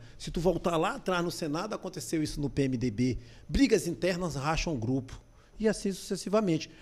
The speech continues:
Mas os votos do Neto foram do P D T. Prova disto que Brad ganhou,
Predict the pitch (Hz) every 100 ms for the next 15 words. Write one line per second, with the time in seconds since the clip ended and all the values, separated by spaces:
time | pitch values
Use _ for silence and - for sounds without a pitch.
0 | - 143 175 131 160 117 117 165 240 285
1 | - 156 120 120 147 123 131 170 202 -
2 | 208 - - - - - 202 285 277 131
3 | 123 123 117 117 123 113 - - - 226
4 | 240 214 165 226 226 - - - 202 185
5 | - - - - 151 147 180 214 170 160
6 | 131 147 170